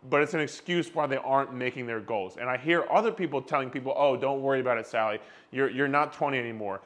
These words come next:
You, you, you, you don't have to look that way. It's not as easy for you to lose weight." Well, no, it's not as easy, but you still can do it, right? So it's like, I,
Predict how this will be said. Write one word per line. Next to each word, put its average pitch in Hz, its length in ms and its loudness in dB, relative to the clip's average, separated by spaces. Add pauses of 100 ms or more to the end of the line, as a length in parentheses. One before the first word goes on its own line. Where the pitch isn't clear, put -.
(140)
You, 127 100 -4
you, 135 240 -4
you, 135 180 -4
you 135 80 -2
don't 151 180 2
have 147 200 4
to 147 60 -6
look 127 220 0
that 113 140 0
way. 113 220 -4
It's 110 140 -6
not 156 160 4
as 135 100 -2
easy 147 300 -2
for 135 100 -10
you 135 100 -4
to 123 60 0
lose 117 320 -6
weight." 104 280 -8 (1000)
Well, 131 240 -4
no, 160 160 6
it's 147 120 0
not 156 120 4
as 123 140 -4
easy, 139 260 -2
but 123 160 -4
you 139 120 -6
still 156 360 -4
can 110 240 -8
do 135 220 0
it, 107 300 -4 (340)
right? 135 300 6
So 156 160 2
it's 147 100 -2
like, 135 120 2
I, 143 140 4